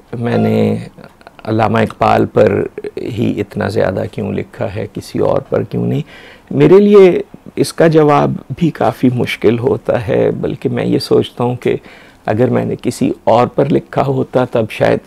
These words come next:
ये पूछा जाता कि आपने उस पर क्यों लिखा, अल्लामा इकबाल पर क्यों नहीं लिखा। अ, इत्तेफाकात होते हैं, मैं समझता हूँ कि, अ, किसी ना किसी वजह से, अ,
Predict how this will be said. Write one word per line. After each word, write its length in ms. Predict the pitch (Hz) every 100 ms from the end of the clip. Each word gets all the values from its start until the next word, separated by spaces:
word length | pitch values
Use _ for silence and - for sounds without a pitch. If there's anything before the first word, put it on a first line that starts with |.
| -
ये 240 | 131 127
पूछा 380 | 123 123 110 131
जाता 420 | 120 120 113 113
कि 120 | 107
आपने 400 | 120 98 - -
उस 160 | 117 -
पर 200 | - 123
क्यों 220 | - 123
लिखा, 300 | 117 - -
अल्लामा 380 | 110 104 107 110
इकबाल 360 | 104 - - -
पर 200 | - -
क्यों 160 | - 113
नहीं 200 | 110 117
लिखा। 320 | 120 - 123
अ, 1080 | 110 - - - - - - 104 127 135 135 - - - -
इत्तेफाकात 840 | 165 - 175 151 160 131 185 -
होते 280 | 226 185 226
हैं, 200 | 196 208
मैं 180 | 269 202
समझता 520 | 196 147 151 - 175
हूँ 320 | 170 180 -
कि, 200 | - -
अ, 140 | 180 - - - _ - 80 50 - 50 - - - 120 117
किसी 360 | 110 120 - 123
ना 120 | 120
किसी 320 | 113 120 131
वजह 360 | 113 107 98 123
से, 360 | - 120 117
अ, 80 | 104